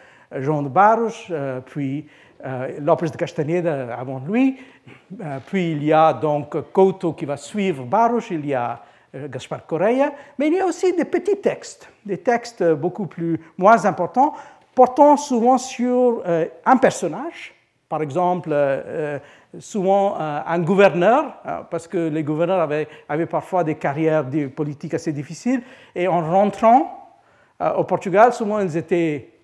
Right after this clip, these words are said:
par exemple, accusés de la corruption ou autre chose, et pour se justifier, ils avaient donc tendance de, euh, faire produire un texte autour de leurs faits. Donc c'est une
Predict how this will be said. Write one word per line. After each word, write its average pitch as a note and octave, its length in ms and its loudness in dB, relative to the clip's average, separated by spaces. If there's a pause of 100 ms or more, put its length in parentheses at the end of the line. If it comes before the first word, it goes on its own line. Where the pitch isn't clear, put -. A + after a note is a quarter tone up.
par C#3 100 -6
exemple, D#3+ 320 -6
accusés D#3 320 -6
de C#3+ 120 -6
la A#2+ 220 -6
corruption D#3+ 560 -6
ou C3 60 -6
autre C3+ 200 -12
chose, C#4 360 -4 (260)
et G#3+ 240 10
pour A3 460 -6
se E3 480 -4
justifier, F#3 800 -4 (260)
ils D3+ 500 -6
avaient D#3 400 -2
donc D3+ 520 -4
tendance E3 540 -2
de, F#3 340 0
euh, D3 340 -4 (300)
faire G3 200 2
produire G#3 580 0
un D#3+ 100 0
texte - 520 0
autour G3 440 -2
de D3+ 160 -2
leurs D3+ 440 -2
faits. - 240 -10 (420)
Donc F3+ 200 -4
c'est E3+ 220 -10
une E3+ 120 -6